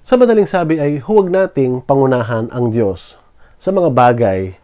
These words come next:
na nahuhusgahan natin dahil sa mahihirap yung mga bagay na nangyayari sa ating kapaligiran. Bagkus ang ating gawin ay magpakatatag, maghintay tayo at magtiwala sa Kanyang kalooban.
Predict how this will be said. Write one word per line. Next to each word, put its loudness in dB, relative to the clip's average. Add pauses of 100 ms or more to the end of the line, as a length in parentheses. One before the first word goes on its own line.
(160)
na -2
nahuhusgahan 2
natin 0
dahil -2
sa -6
mahihirap -4
yung 0
mga 0
bagay 2
na -2
nangyayari -4
sa -8
ating -6
kapaligiran. 0 (480)
Bagkus 0
ang -4
ating 0
gawin 2
ay 0
magpakatatag, -4 (560)
maghintay -2
tayo 0
at -6
magtiwala 0
sa -10
Kanyang -4
kalooban. -4